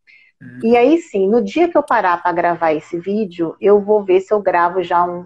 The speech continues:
Speaker 2: conteúdo, assim, pra uns, um mês
Speaker 1: Uhum.
Speaker 2: de conteúdo pra ajudar paciente, pra ajudar médico. Eu vou mesclar um pouco essas duas coisas, e aí vou lançar no YouTube, vou lançar no Instagram,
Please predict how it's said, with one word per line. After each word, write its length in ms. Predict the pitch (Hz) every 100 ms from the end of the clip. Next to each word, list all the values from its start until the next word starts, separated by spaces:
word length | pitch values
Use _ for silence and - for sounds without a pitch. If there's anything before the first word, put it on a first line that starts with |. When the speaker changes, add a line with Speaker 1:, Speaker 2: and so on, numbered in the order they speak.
| -
Speaker 2:
conteúdo, 600 | 190 185 175 180 180 170
assim, 320 | 170 180 175
pra 140 | 175 175
uns, 200 | 170 - _ -
um 140 | 202
mês 600 | 196 196 214 254 - - _ _ _ _ _ _ _ _
Speaker 1:
Uhum. 120 | 131
Speaker 2:
de 200 | 131 214
conteúdo 680 | 202 220 214 220 214 226 226
pra 160 | 220 214
ajudar 320 | 208 190 202
paciente, 440 | 208 202 220 220 -
pra 120 | 196
ajudar 260 | 196 190
médico. 340 | 190 202 208 220
Eu 40 |
vou 100 | 220
mesclar 480 | 220 269 - 214 208
um 100 | 208
pouco 260 | 202 190 190
essas 220 | - 180
duas 240 | 180 180
coisas, 480 | - 220 214 208 196
e 20 |
aí 160 | 196 196
vou 160 | 196
lançar 380 | 202 196 - 190
no 80 | 185
YouTube, 560 | 180 175 240 254 233 226
vou 180 | 202
lançar 400 | 202 196 190 185
no 140 | 180 180
Instagram, 640 | 175 - 165 196 226 240